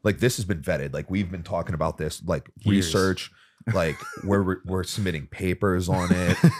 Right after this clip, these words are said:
Speaker 1: counter
Speaker 3: This is
Speaker 1: arguments.
Speaker 3: peer
Speaker 1: There's a,
Speaker 3: reviewed.
Speaker 1: there's a f-, a group
Speaker 3: Yeah.
Speaker 1: of us. It's, it's myself, Will, Vince, and Jonas.
Speaker 3: That is
Speaker 1: And
Speaker 3: awesome.
Speaker 1: this is, we spend at least, everybody's devoting at least twenty minutes a day of their life to it.
Speaker 3: <laughs>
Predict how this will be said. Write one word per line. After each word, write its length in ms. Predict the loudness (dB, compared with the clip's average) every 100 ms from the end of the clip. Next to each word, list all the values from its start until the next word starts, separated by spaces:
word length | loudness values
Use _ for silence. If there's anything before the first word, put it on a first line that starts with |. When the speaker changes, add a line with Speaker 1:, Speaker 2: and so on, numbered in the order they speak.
| 4
Speaker 1:
counter 240 | 6 6
Speaker 3:
This 100 | 4
is 60 | 4
Speaker 1:
arguments. 560 | 4 4 2 2 0 0
Speaker 3:
peer 240 | 0 2
Speaker 1:
There's 300 | 2 6 6
a, 40 | 6
Speaker 3:
reviewed. 120 | 4
Speaker 1:
there's 120 | 4
a 40 | 2
f-, 220 | 0 -2
a 60 | 2
group 140 | 4
Speaker 3:
Yeah. 60 | 4
Speaker 1:
of 80 | 2
us. 160 | -4
It's, 160 | -8 -10
it's 240 | -10 -10 -14 _ _ -18 -16 -4
myself, 580 | 0 2 4 4 4 0
Will, 500 | 0 4 4 0 -6 -14
Vince, 520 | -2 0 0 -2 -10 -14 _ _ _ -4
and 140 | -2
Jonas. 480 | -2 -4 -8 -16 -20 _ -2
Speaker 3:
That 180 | 0 0
is 80 | 0
Speaker 1:
And 180 | 0
Speaker 3:
awesome. 120 | 0 0
Speaker 1:
this 220 | 0 0
is, 260 | -4 -6 -16 _
we 160 | -4 -4
spend 440 | 0 0 2 0 -8 _ _ _ _ _
at 160 | -6 -4
least, 520 | 0 2 0 -4 -12 _ _ _ _ _ -2
everybody's 340 | 2 2 0
devoting 300 | 0 -2 0
at 80 | -4
least 160 | -6
twenty 180 | -6 -6
minutes 220 | -6 -6
a 40 | -8
day 140 | -8
of 100 | -10
their 100 | -10
life 240 | -12 -14 -6
to 80 | -4
it. 80 |
Speaker 3:
<laughs> 80 | 2